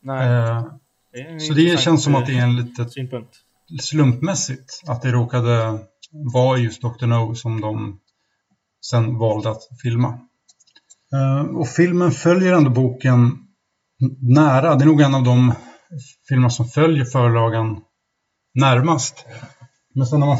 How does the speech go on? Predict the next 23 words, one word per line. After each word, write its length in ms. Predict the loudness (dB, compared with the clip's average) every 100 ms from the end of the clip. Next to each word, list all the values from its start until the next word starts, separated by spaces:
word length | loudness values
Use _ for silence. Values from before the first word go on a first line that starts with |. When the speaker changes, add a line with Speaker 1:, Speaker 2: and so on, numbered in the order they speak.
| -2
Speaker 2:
alltså 240 | -6 -2 2
när 80 | 2
man 80 | 2
filmar 240 | 2 2
en 80 | 4
bok 260 | 2 0
så 440 | -4 -4 -4 -6 -10 _ _ -2
man 140 | 2
måste 460 | 2 2 -4 -4 -4
förändra 600 | 2 2 2 -2 -4 -4
historien, 1120 | -8 -6 0 2 2 0 -2 -2 -2 -4 -2
man 140 | -2
måste 400 | -4 -6 -20 _ -4 -4 -4 -6 -10 -12 -18 -20 -18 -18 -4
förändra 240 | 0 0
lite 160 | -2 -8
karaktärer 1000 | -8 -8 -4 -4 -2 -2 -4 -4 -4 -4
och 60 |
lite 200 | -6 -8
detaljer 480 | -14 -6 -2 0 0
och 80 | -2
scener 460 | -2 -2 0 0 -2
som 200 | -6 -6
plockas 600 | -6 -6 -8 -10 -20